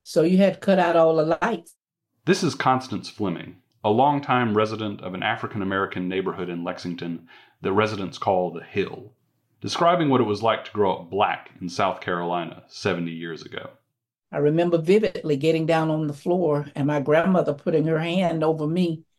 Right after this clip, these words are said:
Speaker 1: to make sure that I was safe and that hopefully those horses would keep going and not stop. So,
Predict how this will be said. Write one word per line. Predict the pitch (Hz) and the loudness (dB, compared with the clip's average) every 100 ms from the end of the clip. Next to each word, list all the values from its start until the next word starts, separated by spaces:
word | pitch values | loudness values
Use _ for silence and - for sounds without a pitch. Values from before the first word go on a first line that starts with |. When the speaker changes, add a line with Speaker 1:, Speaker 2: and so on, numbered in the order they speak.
| _ _ _ - | _ _ _ -6
Speaker 1:
to | 165 | 0
make | 165 165 160 | 4 2 2
sure | - 185 175 | 0 2 4
that | 165 156 | 4 4
I | 170 | 4
was | 185 170 170 - - _ | 2 -2 -6 -14 -18 _
safe | - - 202 165 151 - _ _ _ _ _ - | -12 2 2 2 -2 -12 _ _ _ _ _ -6
and | 165 | -2
that | 165 | 0
hopefully | 208 196 190 175 | 0 0 2 2
those | 165 165 165 | 4 2 2
horses | 170 160 - 147 | 0 0 -4 -4
would | 147 - | -4 -4
keep | 185 170 160 | -4 -2 0
going | 185 214 143 143 - _ _ - | 0 2 0 -4 -10 _ _ -6
and | 151 | -2
not | 147 147 143 | -2 -2 -6
stop. | - 180 131 - - _ _ _ _ _ _ _ _ _ _ _ _ _ | -4 -4 -4 -12 -20 _ _ _ _ _ _ _ _ _ _ _ _ _
So, | - 165 160 151 147 135 | -2 4 6 6 2 -2